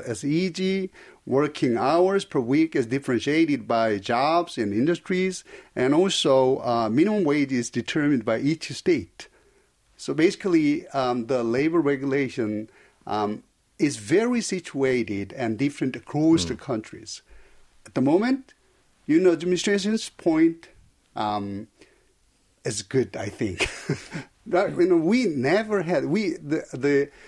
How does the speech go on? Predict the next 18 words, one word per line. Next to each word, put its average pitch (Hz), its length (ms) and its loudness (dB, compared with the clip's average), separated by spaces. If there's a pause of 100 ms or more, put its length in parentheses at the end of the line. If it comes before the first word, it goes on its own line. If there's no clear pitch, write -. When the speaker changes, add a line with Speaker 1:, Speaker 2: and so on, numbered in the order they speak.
(160)
Speaker 1:
the 139 140 2
labor, 196 600 2
uh, 160 140 0
regulation 143 640 0
in 127 200 2
Korea, 117 580 0 (340)
Speaker 2:
Right. 117 140 -2
Speaker 1:
um, 117 140 0
has 202 340 0
been 180 560 0
getting 165 320 2
stronger 208 480 0
and 180 180 2
stronger, 190 560 -2
but 143 240 -2 (260)
never 180 560 2
been 139 480 2
reformed. 113 840 -2